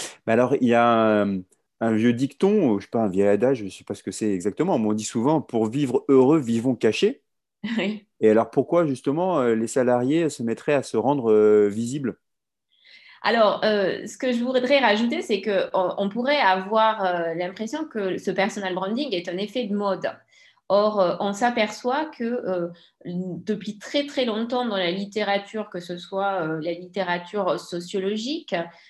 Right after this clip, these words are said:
Speaker 2: euh, même philosophique, euh, on peut renvoyer à Goffman, on peut renvoyer aussi à, à Ricoeur, on, euh, toute cette littérature a toujours démontré que chacun des individus dans la société donne une impression aux autres,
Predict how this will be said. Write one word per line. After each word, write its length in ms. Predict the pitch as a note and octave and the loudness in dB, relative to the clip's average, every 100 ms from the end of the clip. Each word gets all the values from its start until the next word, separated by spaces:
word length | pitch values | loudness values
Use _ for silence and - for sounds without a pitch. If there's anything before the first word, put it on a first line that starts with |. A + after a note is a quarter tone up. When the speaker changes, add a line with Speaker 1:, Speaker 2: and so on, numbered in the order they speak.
| _ - | _ -4
Speaker 2:
euh, 240 | D3 D#3+ | -4 -2
même 220 | F#3+ G3 | 0 0
philosophique, 1040 | G3+ - - G#3+ G3 F#3+ G3+ G3+ D4 - F#3 E3 F3 _ _ - | -2 -10 -8 -4 -2 -2 -4 -4 -8 -6 -6 -6 -8 _ _ -10
euh, 280 | E3+ D#3+ B2+ | -6 -2 -2
on 160 | D#3 | -2
peut 100 | F3 | -4
renvoyer 380 | F3+ F#3 F3+ F3+ | -4 -4 -4 -4
à 120 | E3 | -4
Goffman, 760 | D#3+ F#3 F#3+ A3 A3 B3 B3+ B3+ | -2 -4 -4 -2 0 2 2 0
on 140 | G3 F3+ | -4 -6
peut 120 | F#3 | -6
renvoyer 580 | F3+ F3 F#3 F#3 G3+ F#3+ | -6 -6 -4 -6 -4 -6
aussi 420 | E3+ - - G3 | -8 -12 -8 -4
à, 120 | E3+ - | -4 -2
à 140 | F3 | -2
Ricoeur, 460 | F#3+ F#3+ B3 D4 G#4+ - _ - | -4 -6 -4 -4 -6 -18 _ -6
on, 300 | F#3+ F#3+ F3+ F#3 | -2 -2 -2 -4
euh, 160 | F3+ | -4
toute 180 | F3 C#4+ | -6 -6
cette 240 | C4+ G#3+ | -4 -4
littérature 680 | G3+ G#3+ A3 G3+ F#3+ F#3+ D#4 | -4 -6 -4 -2 -2 -2 0
a 100 | G3+ | 0
toujours 520 | - - D#4+ C4 A3+ | -2 -4 -2 0 -2
démontré 680 | F3+ F3+ F3+ F#3 C#4 D#4+ E4 - | -2 -2 -4 -4 -6 -6 -8 -6
que 240 | B3 C#4 C#4 - _ _ | -4 -4 -8 -20 _ _
chacun 520 | - D#4 D4+ D4 C4 | -4 -2 0 0 0
des 180 | G#3 G3+ | 0 0
individus 720 | G3 G3+ F#3+ F#3+ F#3 G#3 A3+ | -4 -4 -8 -8 -8 -6 -4
dans 120 | E3 | -2
la 120 | D#3+ | -2
société 840 | E3+ - A#3+ A#3 - G#3+ - D#4+ | -4 -4 -2 -2 -4 -6 -6 -6
donne 300 | A3 A#3+ C4+ | -2 -2 -2
une 140 | A#3 G3+ | -2 0
impression 720 | A#3+ D4 - G#3+ - A#3+ D#4 - | 0 -2 -2 -4 -4 -6 -6 -4
aux 200 | A#3+ A3+ | -2 0
autres, 380 | F3 - - | 0 -4 -20